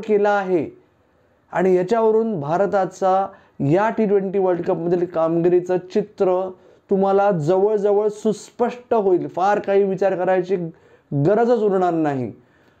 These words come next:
मग तुम्ही म्हणाल, "मग बिल कोणावर फाडायचं? राहुल, विराट आणि रोहितवर का संघ व्यवस्थापनावर, ज्याच्यात रोहित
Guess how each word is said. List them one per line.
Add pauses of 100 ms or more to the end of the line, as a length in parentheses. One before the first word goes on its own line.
(200)
मग
तुम्ही
म्हणाल, (200)
"मग
बिल
कोणावर
फाडायचं? (600)
राहुल,
विराट (140)
आणि
रोहितवर (880)
का (140)
संघ
व्यवस्थापनावर,
ज्याच्यात
रोहित